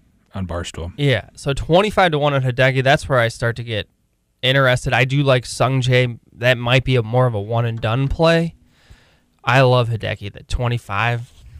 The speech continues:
Speaker 2: Love might be too strong a word, but, um, his pu-, he's fixed his putting. I mean, his putting has been very good lately. So if he comes to this golf course, plays it the way that he has, tee to green,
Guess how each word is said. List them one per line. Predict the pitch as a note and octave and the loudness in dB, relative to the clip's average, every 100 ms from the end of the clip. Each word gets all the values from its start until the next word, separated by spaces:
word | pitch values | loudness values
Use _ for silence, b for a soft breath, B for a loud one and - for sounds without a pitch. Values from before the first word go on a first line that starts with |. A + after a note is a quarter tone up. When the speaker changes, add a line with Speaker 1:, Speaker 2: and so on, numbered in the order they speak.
| - | -4
Speaker 2:
Love | D3 F3 D#3+ | 4 6 6
might | C#3+ C3 | 2 -2
be | C3 | -2
too | - | -6
strong | B2 - A#2 | -6 -4 -4
a | A#2 | -4
word, | A#2 A2+ G#2+ | -4 -4 -4
but, | G#2+ - _ _ _ _ _ _ _ - | -6 -6 _ _ _ _ _ _ _ -4
um, | A2+ G2+ F#2 F2+ - _ _ _ | -2 -2 -6 -12 -20 _ _ _
his | - D#3 | 0 2
pu-, | - - E3 | 2 0 4
he's | D#3 G3 | 2 2
fixed | - E3+ G#3 - | 0 2 2 -2
his | B2 A2 | -8 -4
putting. | A#2+ D#3 - - - _ _ _ | -2 -2 -2 -14 -20 _ _ _
I | |
mean, | C3+ C3+ | 0 4
his | C3+ | 4
putting | - - E3+ C3+ | 2 0 2 2
has | B2 A#2 | -2 -4
been | A2 | -6
very | A2+ C3 B2 | 2 4 4
good | - D3+ | 2 0
lately. | C#3+ D2+ D2 D2 | 0 -8 -10 -14
So | - B2+ | -8 -6
if | C3 | -4
he | F#3 | -6
comes | - F3 - | -4 -8 -6
to | C3+ | -6
this | D3 | -4
golf | - C3+ C3 | -2 -2 -2
course, | A#2+ - | -8 -6
plays | - C#3+ | -2 -2
it | C3 | -2
the | A#2 | -6
way | B2+ | -8
that | B2 | -8
he | A2 | -12
has, | B2 A#2+ A2+ - | -8 -8 -8 -14
tee | - | -12
to | B2+ | -12
green, | G#2+ C3+ D3 A#2 A2 | -8 -6 -4 -6 -10